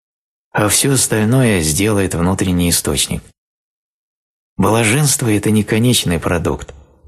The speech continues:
который обретается только при достижении цели. Оно ощущается во время дороги домой,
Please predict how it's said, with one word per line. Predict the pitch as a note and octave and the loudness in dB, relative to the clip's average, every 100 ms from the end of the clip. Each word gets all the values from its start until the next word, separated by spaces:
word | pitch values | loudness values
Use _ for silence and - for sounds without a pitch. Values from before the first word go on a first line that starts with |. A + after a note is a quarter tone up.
| - | -8
который | - - E2 | -4 -2 -2
обретается | D#2 E2 D#2+ F#2+ F2+ - | 0 -2 0 -2 0 -2
только | F2+ E2 E2 | -2 -2 -2
при | C#2+ D#2+ | -2 -2
достижении | D#2 - D#2+ E2+ E2 D2+ | -2 -2 -2 -2 0 0
цели. | D2+ F2 C#2+ D2 - - _ _ _ _ _ _ | 0 -2 -2 -6 -12 -20 _ _ _ _ _ _
Оно | - G2+ D3 | -4 0 2
ощущается | C3+ - G#2 - B2+ B2+ A2 - F2 | 2 2 0 2 2 2 0 0 0
во | F2+ | 0
время | F2+ G2+ G2 | 0 0 0
дороги | F#2 F#2 G#2 F#2 | 0 0 0 0
домой, | F#2 E2+ D2+ C2+ | -2 -2 -4 -6